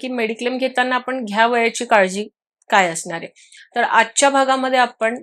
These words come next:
मेडिक्लेमचे प्रकार काय असतात यावर, अ, आपण जरा फोकस करणार आहोत. तर आपण एक की सगळ्यांच्या डिमांडने पहिल्यांदा आपण कॅन्सर पॉलिसीज यावर फोकस करणार आहोत.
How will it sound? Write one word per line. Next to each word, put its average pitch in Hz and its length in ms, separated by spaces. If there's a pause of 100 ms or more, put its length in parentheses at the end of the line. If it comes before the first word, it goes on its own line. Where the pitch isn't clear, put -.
(100)
मेडिक्लेमचे 269 580
प्रकार 254 480
काय 240 240
असतात 170 380 (420)
यावर, 226 560
अ, 196 680 (220)
आपण 208 280
जरा 208 200
फोकस 208 360
करणार 202 320
आहोत. 196 180 (480)
तर 269 80
आपण 269 300
एक 277 380 (120)
की 311 340 (500)
सगळ्यांच्या 262 540
डिमांडने 285 460
पहिल्यांदा 262 540
आपण 262 260
कॅन्सर 262 680 (460)
पॉलिसीज 226 720 (120)
यावर 226 320
फोकस 214 340
करणार 180 340
आहोत. 175 220